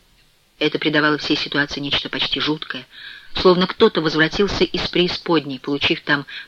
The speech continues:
визу и вид на жительство. Керн вернул удостоверение Биндингу. «Ну, мы вот что сделаем», — сказал он. «Устраивайтесь на моей кровати.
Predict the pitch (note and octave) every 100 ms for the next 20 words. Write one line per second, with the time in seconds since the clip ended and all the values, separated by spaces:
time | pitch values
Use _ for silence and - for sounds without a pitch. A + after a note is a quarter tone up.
0 | _ C#3+ C#3 G#3+ E3+ C#3 C#3 C3 D#3 D#3
1 | C#3 C3+ B2 - - - - - _ -
2 | - _ - - - _ - G#3+ G3+ G#3
3 | - _ E3 F#3 F#3 G3 F#3+ F3+ F3 -
4 | E3+ F3 E3+ D#3 D#3+ C3+ B2+ A#2 A#2 -
5 | - _ _ _ _ _ _ _ _ D3+
6 | F#3 G3 F#3+ - _ _ _ _ - F3
7 | F#3+ - - B2 C3 A#2+ A#2 B2+ B2+ B2
8 | B2 A#2 - _ _ _ - D#3 - G#3
9 | G3 D#3 - C3 C#3+ C#3+ D3 - C#3 C3
10 | A2 -